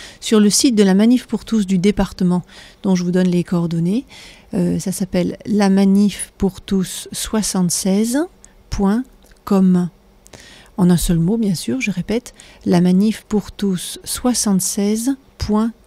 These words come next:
com. Et là, vous, vous avez accès à des, à un achat de billets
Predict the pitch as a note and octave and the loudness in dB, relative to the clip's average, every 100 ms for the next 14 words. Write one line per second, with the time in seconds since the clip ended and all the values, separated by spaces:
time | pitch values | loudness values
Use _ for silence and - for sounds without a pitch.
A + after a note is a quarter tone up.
0 | _ G3+ F#3 F#3 F#3 - - - - - | _ 0 2 2 0 -4 -20 -20 -20 -4
1 | F#3 A3+ A#3+ F#3+ - G#3+ F#3+ F#3 F#3 F3+ | 0 2 2 -2 -2 0 0 0 0 0
2 | F#3+ F3+ F3 - - A3+ G3 F3 E3 F#3 | 0 0 -2 -4 -2 -2 0 -2 -2 -4
3 | F3 F#3+ G#3+ A3 A3 E3+ F3+ G3+ G3 - | -4 -4 -6 -8 -6 0 2 2 0 -2
4 | A3 F3+ F#3 F3 F3+ F3+ G3+ | -2 0 0 0 -2 0 0